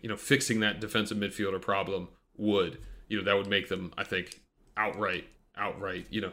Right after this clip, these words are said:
title contenders or just, just as much as anybody. Uh, but yeah, he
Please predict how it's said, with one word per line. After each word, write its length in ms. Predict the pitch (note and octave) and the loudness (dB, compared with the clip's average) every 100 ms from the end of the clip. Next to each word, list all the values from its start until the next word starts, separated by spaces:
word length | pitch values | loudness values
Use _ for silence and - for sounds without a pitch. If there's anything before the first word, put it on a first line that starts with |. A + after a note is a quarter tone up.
| - | 0
title 260 | B2 G#2 G2 | 4 6 4
contenders 520 | G2+ F#2+ G2 F#2 F#2 | 0 -4 -4 -4 -2
or 80 | G2+ | 0
just, 320 | G2+ - F2+ | 0 -2 -4
just 200 | A2+ A2 | -4 -4
as 80 | G#2 | -4
much 200 | G2 F#2 | -4 -6
as 120 | F#2+ | -4
anybody. 400 | G2+ G2 F#2 F2+ - - - - - - | -2 -2 -2 -2 -6 -20 -20 -20 -16 -4
Uh, 260 | F#2 F2+ - _ _ _ _ - - _ _ - - | -2 -2 -8 _ _ _ _ -20 -20 _ _ -10 4
but 100 | B2+ | 8
yeah, 140 | C3 | 8
he 100 | A2 | 10